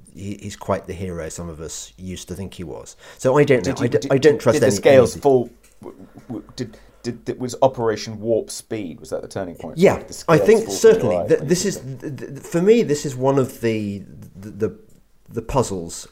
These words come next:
Speaker 1: Um, why, if, if the guy is so, you know, if he's so good at seven D chess or whatever, whatever the game is he's capable of playing,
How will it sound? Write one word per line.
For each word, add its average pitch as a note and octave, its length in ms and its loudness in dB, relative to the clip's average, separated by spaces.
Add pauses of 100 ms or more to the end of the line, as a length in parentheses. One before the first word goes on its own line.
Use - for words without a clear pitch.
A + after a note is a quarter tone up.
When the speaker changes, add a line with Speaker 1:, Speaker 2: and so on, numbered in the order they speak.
(140)
Speaker 1:
Um, F2+ 460 -8 (720)
why, A#2+ 840 2
if, A#2 260 -12
if - 220 -12
the - 80 -8
guy F#2+ 300 -4
is F2+ 280 -10
so, F2 460 -6 (180)
you A#2 140 -8
know, F#2 140 -10
if A#2 120 -14
he's A#2 140 -8
so B2+ 280 2
good G#2+ 220 -4
at - 140 -8
seven F#2+ 440 -4
D F2+ 260 -10
chess E2+ 400 -4
or F#2 40 -14
whatever, E2+ 260 -12
whatever F2 300 -12
the E2+ 80 -14
game E2+ 240 -12
is D2 120 -16
he's F2+ 180 -14
capable E2 320 -12
of D2+ 100 -18
playing, D2+ 280 -12